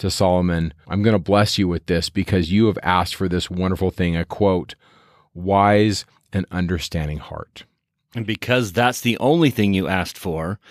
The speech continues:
Speaker 2: and didn't ask for riches or glory, you didn't make prideful requests, I'm not only gonna grant your request, but I'm gonna give you what you didn't ask for. I'm going to be bounteous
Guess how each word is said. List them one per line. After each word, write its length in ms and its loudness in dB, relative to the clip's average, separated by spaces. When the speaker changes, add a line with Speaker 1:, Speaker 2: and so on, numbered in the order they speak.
Speaker 2:
and 180 -2
didn't 240 2
ask 280 0
for 140 2
riches 520 -2
or 160 0
glory, 640 0
you 140 -2
didn't 240 0
make 240 0
prideful 460 0
requests, 640 -2
I'm 240 2
not 220 4
only 180 4
gonna 220 0
grant 260 2
your 140 2
request, 720 0
but 100 -2
I'm 180 0
gonna 200 2
give 280 -2
you 160 0
what 240 -2
you 140 -2
didn't 320 2
ask 340 -10
for. 380 -18
I'm 300 4
going 200 4
to 80 2
be 240 4
bounteous 1080 2